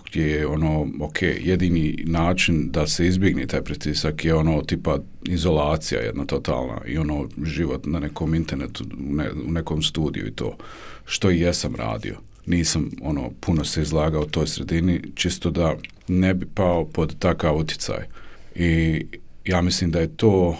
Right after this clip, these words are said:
<laughs> i ču-, na što naj-, što je najluđe, znači, to i, na primjer, pandemija bila jedna kombinacija koja je bila, ono, ok, sad je pravo vrijeme da počnemo nešto totalno nenormalno, onaj,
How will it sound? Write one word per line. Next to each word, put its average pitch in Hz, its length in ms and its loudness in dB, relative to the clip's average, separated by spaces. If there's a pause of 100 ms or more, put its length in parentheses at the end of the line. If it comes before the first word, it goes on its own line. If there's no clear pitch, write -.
<laughs> - 160 -14
i - 120 0 (400)
ču-, - 420 -6
na 92 180 4
što 92 180 0
naj-, 98 400 2
što - 160 0
je 110 40 6
najluđe, 110 480 4
znači, 76 260 -4
to 104 300 4
i, 90 80 4
na 85 80 0
primjer, 92 300 2
pandemija 87 500 2 (720)
bila 90 260 4
jedna 95 240 2
kombinacija 90 760 4
koja 82 260 2
je 80 80 4
bila, 90 300 4
ono, 85 320 2
ok, - 160 -6 (140)
sad 90 160 2
je 85 100 0
pravo 87 260 6
vrijeme 87 320 4
da 80 220 2 (360)
počnemo 80 460 4
nešto 87 260 2
totalno 76 440 2
nenormalno, 64 720 0
onaj, 65 420 -2